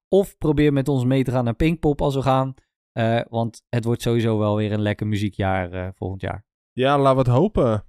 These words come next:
Speaker 1: Hoezo? Ik heb,
Speaker 2: Nou ja,
Speaker 1: eh,
Speaker 2: weet je, de concerten zijn inderdaad heel dope. Maar ja, wie weet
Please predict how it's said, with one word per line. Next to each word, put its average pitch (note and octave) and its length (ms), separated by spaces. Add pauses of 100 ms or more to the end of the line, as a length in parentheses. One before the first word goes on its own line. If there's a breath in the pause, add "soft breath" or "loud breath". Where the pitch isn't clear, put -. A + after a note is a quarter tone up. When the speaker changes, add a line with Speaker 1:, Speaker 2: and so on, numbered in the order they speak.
(440)
Speaker 1:
Hoezo? G#2+ 380 (100)
Ik G#2 180
heb, A2 100
Speaker 2:
Nou A#2 120
ja, G#2+ 120
Speaker 1:
eh, G#2 40
Speaker 2:
weet G#2 200
je, A2+ 160
de A2 200
concerten D3 440
zijn A2 120
inderdaad G2 320
heel F#2 160
dope. F#2 300
Maar G#2 140
ja, G#2 160
wie G#2+ 160
weet G#2+ 220